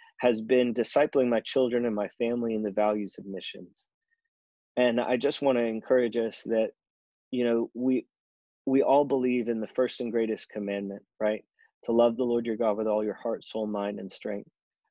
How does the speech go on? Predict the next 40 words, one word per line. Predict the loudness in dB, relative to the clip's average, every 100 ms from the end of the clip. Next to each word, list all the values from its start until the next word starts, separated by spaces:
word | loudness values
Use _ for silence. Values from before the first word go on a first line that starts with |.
| -2
But | 0
Jesus | 2 2 2 2
also | 0 2 2
gave | 2 2
us | 2 -2 -6
the | -8
Great | 0 0 0
Commission, | -2 -2 -2 -4 -2
which | -4 -4
is | -6 -4
to |
go | 2 2 4
into | 2
all | 0
the | 0 -2
earth | -2 -6 _ _ _ _ _ -4
and | -2 0
make | 0 -2
disciples, | -8 0 0 0 -6 -8 -12 -18 _ _ _ _ _
baptizing | 2 2 4 2 2
them | -2
in | -2
the | -2
name, | -2 -4
teaching | 0 0 2 0
them | 0 -2 _ 0
all | 2 2
the |
things | 0 -2 -2
he's | -4
commanded | -4 -2 0
us, | -2 -4
and | -2
baptizing | -2 0 -2 -2 -4
them | -4 -4
in |
the | -8
name | -6 -8
of |
the | -8